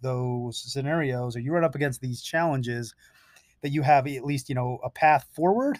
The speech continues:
<laughs> or, which is probably more common than not, you're going to have, you know, what not to do. But again, this, um, is designed to be a learning experience. It's supposed to be something that challenges you.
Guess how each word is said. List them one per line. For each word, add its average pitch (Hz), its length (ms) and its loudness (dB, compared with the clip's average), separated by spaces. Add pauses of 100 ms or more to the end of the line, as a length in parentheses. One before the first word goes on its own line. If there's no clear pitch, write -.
(180)
<laughs> - 80 -20
or, 151 460 2 (380)
which 127 240 -12
is 123 60 -14
probably 151 200 2
more 151 100 0
common 147 240 2
than 143 120 -2
not, 175 260 4 (560)
you're 143 240 -8
going 131 220 -6
to 123 100 -8
have, 120 460 -2
you 127 100 -8
know, 117 100 -8
what 120 300 -2
not 120 300 -2 (100)
to - 80 -8
do. 117 420 -8 (920)
But 139 100 0
again, 156 480 4 (100)
this, 131 600 -4
um, 135 400 0 (240)
is 131 140 -4
designed 143 360 2
to 135 60 -2
be 131 520 -4 (460)
a 135 60 0
learning 135 380 -2
experience. 151 680 -2 (140)
It's - 80 -18
supposed 135 180 -4
to 127 40 -6
be 123 100 -4
something 131 220 -4
that 113 100 -10
challenges 135 680 -2 (340)
you. 214 460 2